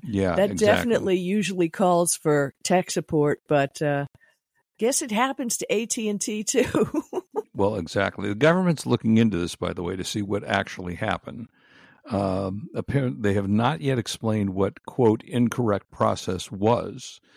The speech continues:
Speaker 1: Uh, but apparently
Speaker 2: <laughs>
Speaker 1: people using Verizon and T-Mobile reported their service was also interrupted.
Speaker 2: Well, you know
Speaker 1: Um,
Speaker 2: why? I, I,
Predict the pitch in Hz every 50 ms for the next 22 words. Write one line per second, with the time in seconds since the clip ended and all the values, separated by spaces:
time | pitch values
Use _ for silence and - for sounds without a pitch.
0 | - - - - _ _ - 98 92 90 101 101 - - 120 113 110 107 101 -
1 | 117 104 - 110 107 101 101 95 - 107 101 87 - 107 95 95 101 104 104 98
2 | 92 104 101 98 92 85 - - 113 107 98 98 110 117 117 110 110 107 101 101
3 | 95 - - 107 104 98 92 92 101 117 127 120 - - 104 98 98 95 - -
4 | 92 - 104 104 110 104 - - 95 95 95 95 95 98 95 92 - - 95 107
5 | 117 - _ _ - - - 202 220 226 226 233 233 240 233 - - 220 214 214
6 | 226 208 160 135 123 135 131 - - 139 135 - 170 175 156 151 - - -